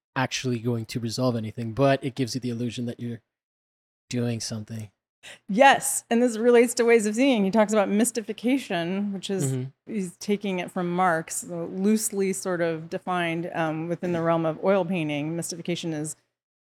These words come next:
Speaker 2: sort of misrepresenting something so that, um,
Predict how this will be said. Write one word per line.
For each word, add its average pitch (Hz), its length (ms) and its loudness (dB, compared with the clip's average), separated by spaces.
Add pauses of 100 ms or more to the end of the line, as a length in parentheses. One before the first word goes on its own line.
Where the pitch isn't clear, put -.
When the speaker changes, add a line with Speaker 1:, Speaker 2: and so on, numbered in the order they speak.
Speaker 2:
sort 160 200 -6
of 151 180 -4 (380)
misrepresenting 202 960 6
something 170 360 -2
so 180 140 -2
that, 160 380 -2
um, 160 520 -4